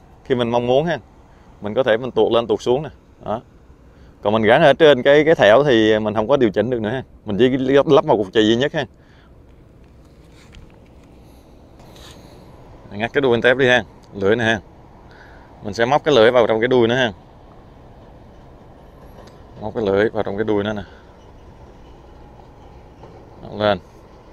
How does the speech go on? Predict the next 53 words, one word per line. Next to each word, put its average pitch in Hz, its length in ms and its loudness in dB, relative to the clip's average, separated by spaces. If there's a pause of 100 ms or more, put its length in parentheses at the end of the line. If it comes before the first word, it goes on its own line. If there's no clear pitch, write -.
(100)
Ha. 104 200 -4 (1300)
Lưỡi 98 140 -2
số 127 140 -2
hai 117 280 2
nha. 107 160 0 (380)
Mua 110 200 0
tép 131 280 -2
xe 113 280 4
là 98 240 4
ha. 107 200 0 (1700)
Đó. 98 240 -6 (260)
Lòn 104 260 0
hết 123 240 2
cái, 143 220 2
cái, 143 180 2
cái 143 260 2
lưỡi 123 180 2
câu 127 200 4
vào 107 120 4
trong 117 200 -2
người 110 160 4
của 120 80 0
con 127 120 -2
tép 127 180 4
ha. 135 160 2
Con 120 80 -6
tép 139 180 2
nằm 117 220 0
ở 117 40 2
hình 117 180 -4
dạng 98 300 0
cong 123 300 0
giống 135 140 2
y 151 120 0
chang 120 160 0
hình 110 140 -2
dạng 104 120 0
ban 110 140 0
đầu 107 180 2
của 104 60 -4
nó 117 80 -2
ha. 139 160 -4 (340)
Đó. 104 200 -8 (140)
Thụt 101 180 -8
hết 135 200 2
vô 131 100 0
cái 131 120 -4
lưỡi, 110 180 4
giấu 143 180 4
hết 151 200 -2
trong 120 120 -2
con 110 140 -8
tép 120 180 0